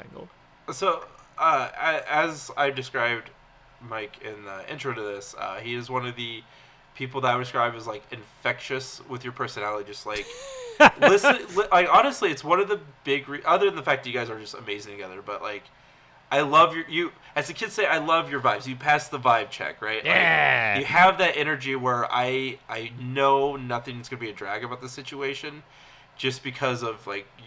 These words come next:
Speaker 2: your energy you put out, your vibes you put out in the universe, right? So I think you might like this, uh, that I'm reading about the game as well.
Speaker 1: Oh,
Speaker 2: The
Speaker 1: boy.
Speaker 2: creator, um,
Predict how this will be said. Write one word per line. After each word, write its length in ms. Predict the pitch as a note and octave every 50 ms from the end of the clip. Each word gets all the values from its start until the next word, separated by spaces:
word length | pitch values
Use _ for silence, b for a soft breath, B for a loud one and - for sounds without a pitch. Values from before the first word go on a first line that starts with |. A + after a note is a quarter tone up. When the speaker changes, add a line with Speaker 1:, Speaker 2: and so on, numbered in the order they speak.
| - F#2+
Speaker 2:
your 120 | A#2 B2+ D3+
energy 360 | G#3 A3 G3+ C#3+ B2 C3+ A#2+
you 100 | A2 G2
put 160 | - - A2
out, 100 | G#2+ -
your 120 | - A#2+ A#2+
vibes 300 | C#3 C#3+ D3+ - C3 B2
you 40 | -
put 120 | D3+ C#3+
out 160 | B2+ B2 B2
in 0 |
the 60 | A#2+ A2+
universe, 340 | A2 G#2 G2 F2+ F2 - -
right? 220 | G#2+ G#2+ A#2 - - B B B B B B B
So 120 | - C#3+
I 40 | C#3
think 220 | - A#3+ B3 -
you 60 | B3+ G3+
might 220 | A3 G#3 E3+ E3+
like 260 | E3+ D#3 D3 - -
this, 320 | C#3 A#2 G#2+ - - - - -
uh, 400 | A2+ A#2 A2 G#2+ G#2+ G#2 G2+ - - - -
that 140 | C3 B2 A#2 A#2
I'm 100 | A2+ A#2
reading 200 | A2+ A2+ A#2 G#2+
about 180 | A2 G#2 G#2+
the 80 | - G#2
game 240 | G2 G#2+ G#2 G2+ F#2+
as 160 | D#2+ - -
well. 280 | - G2+ G2 G2 G2+ - B B B B -
Speaker 1:
Oh, 100 | G#3 A#3
Speaker 2:
The 220 | G3+ C3 B2+ C3
Speaker 1:
boy. 120 | A#2+ G#2
Speaker 2:
creator, 640 | G2 D#3+ D#3+ F3 F3+ E3+ F#3 F3+ F#3 G3 G3+ F3+ -
um, 520 | D3+ C#3+ C3+ C3 B2 A#2 A2+ A2 G#2+ G#2